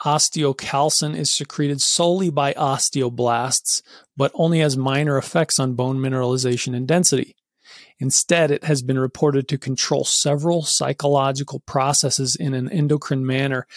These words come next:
such as glucose homeostasis and exercise capacity, brain development, cognition,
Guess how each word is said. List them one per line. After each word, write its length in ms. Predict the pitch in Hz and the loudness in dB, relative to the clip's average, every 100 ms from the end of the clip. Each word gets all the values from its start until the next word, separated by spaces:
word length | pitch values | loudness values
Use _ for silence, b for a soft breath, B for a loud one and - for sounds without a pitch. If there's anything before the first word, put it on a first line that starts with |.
| B B | B B
such 260 | - 156 156 | -2 0 0
as 140 | 131 | -2
glucose 800 | 117 131 175 190 - 196 190 - | -2 2 2 2 0 2 2 0
homeostasis 1300 | - 170 170 170 156 147 - 151 143 - 143 139 - B B - | -2 0 0 2 0 0 0 0 2 2 2 0 -4 B B -8
and 120 | 139 - | -8 -2
exercise 720 | 156 - 151 - 143 139 131 | -2 0 0 2 2 2 0
capacity, 880 | - - - 147 143 - 139 139 b b _ _ | -2 -6 -2 0 0 0 0 -4 b b _ _
brain 300 | 147 143 156 | 2 2 2
development, 720 | 143 131 139 139 - 147 - b b _ | 2 2 2 2 0 -4 -6 b b _
cognition, 840 | - 156 147 147 147 - 151 143 | -2 2 2 4 2 2 0 -2